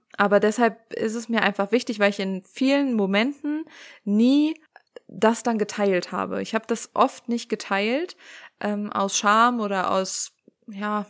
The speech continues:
einfach, weil ich mir denke, wer will sich denn das Gejammer anhören? Aber es ist kein Gejammer, weil ich bin ja nicht die Einzige, der es so geht. Und ich glaube, dass so eine, ähm, echten Momente halt auch einfach besprochen werden müssen und geteilt werden müssen.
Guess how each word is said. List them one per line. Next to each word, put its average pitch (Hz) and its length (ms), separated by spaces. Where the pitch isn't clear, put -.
einfach, 196 540
weil 208 120
ich 196 100
mir 190 100
denke, 202 320
wer 190 140
will 208 160
sich 214 160
denn 202 180
das 202 160
Gejammer 214 380
anhören? 196 380
Aber 202 120
es 196 100
ist - 140
kein 214 220
Gejammer, 208 400
weil 196 120
ich - 180
bin 233 160
ja 220 140
nicht 208 260
die 180 140
Einzige, 220 540
der 156 200
es 160 100
so 170 120
geht. - 280
Und 196 120
ich 196 120
glaube, 220 300
dass 208 200
so 214 140
eine, 202 460
ähm, 196 340
echten 202 800
Momente 202 640
halt 196 200
auch - 120
einfach 202 360
besprochen 214 500
werden 202 260
müssen 208 360
und 190 260
geteilt 196 440
werden 185 280
müssen. 196 440